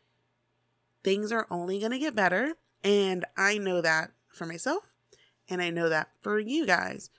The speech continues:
So, I'm gonna wrap this up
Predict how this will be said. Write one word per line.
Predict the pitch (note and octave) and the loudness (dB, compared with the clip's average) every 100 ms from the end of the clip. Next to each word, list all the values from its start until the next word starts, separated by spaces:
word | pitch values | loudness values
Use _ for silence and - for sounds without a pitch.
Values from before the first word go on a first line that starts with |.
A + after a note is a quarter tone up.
| _ | _
So, | - - | -10 -8
I'm | - - _ _ _ _ _ _ _ _ _ _ _ _ _ - | -8 -10 _ _ _ _ _ _ _ _ _ _ _ _ _ -6
gonna | F3 | 0
wrap | E3 - | 0 0
this | A#3 | -2
up | A#3 A#3 | 0 -2